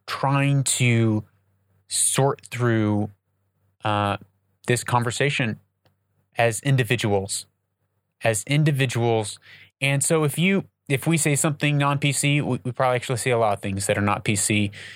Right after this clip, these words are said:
in this. If we say something you disagree with, if you, if we say something that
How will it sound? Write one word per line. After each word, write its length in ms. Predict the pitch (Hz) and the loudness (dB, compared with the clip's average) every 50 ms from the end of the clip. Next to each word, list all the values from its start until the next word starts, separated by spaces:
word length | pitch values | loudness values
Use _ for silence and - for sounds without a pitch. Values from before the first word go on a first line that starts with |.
| - _ - | -20 _ -4
in 120 | - 120 | -2 0
this. 280 | 110 117 117 110 - - - | 2 2 2 0 0 -2 -2
If 180 | 123 107 - | -2 -2 0
we 140 | 127 135 139 | 0 0 0
say 160 | - - 143 | 2 2 0
something 540 | 131 - - 139 135 - 143 139 139 135 131 - - - _ | 0 2 0 0 0 0 0 2 2 0 0 -2 -8 -20 _
you 420 | - 127 123 127 127 123 120 123 - _ _ - | -4 0 2 2 4 4 2 0 -2 _ _ -2
disagree 500 | 139 127 - 135 123 110 120 120 120 127 | 0 0 0 -2 -2 0 0 0 2 2
with, 200 | 139 143 143 - | 2 0 0 -2
if 160 | 135 127 - | -4 -2 0
you, 220 | 135 139 143 143 147 - 139 - - 143 139 - | 2 4 4 2 2 -2 -4 -4 -4 -4 -4 -4
if 120 | 135 - | -2 0
we 80 | 160 156 | 0 0
say 180 | 143 - 151 135 | 2 2 0 0
something 420 | - 160 143 - - 151 147 143 | 2 0 0 0 0 0 2 2
that 200 | 139 139 127 - | 2 0 -2 -4